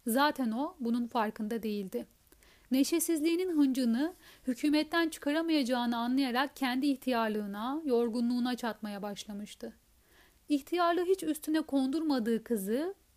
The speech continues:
ona yorulmamak, çok yememek gibi şeyler tavsiye ettiği zaman komik bir öfkeyle ona çattığı halde şimdi sahiden üstünde uzandığımız yerde kendi kendine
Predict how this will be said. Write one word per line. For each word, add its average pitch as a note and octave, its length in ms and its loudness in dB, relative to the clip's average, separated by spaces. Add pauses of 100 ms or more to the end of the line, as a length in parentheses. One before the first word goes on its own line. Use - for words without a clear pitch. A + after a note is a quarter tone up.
ona C4 220 2
yorulmamak, C4+ 800 0
çok C4 280 -2
yememek D4 420 0
gibi C4+ 180 -2
şeyler C4+ 520 0
tavsiye A#3+ 460 -2
ettiği C4 300 -4
zaman A3+ 400 -4 (320)
komik D#4 340 -2
bir D#4+ 100 0
öfkeyle D4 440 0
ona C#4+ 200 2
çattığı C#4+ 400 -4
halde A3+ 340 -2
şimdi C4 540 -4 (120)
sahiden C#4+ 720 0
üstünde C4 420 -4
uzandığımız B3+ 800 -2
yerde A3+ 340 -2
kendi A#3 380 -6
kendine G#3+ 680 -8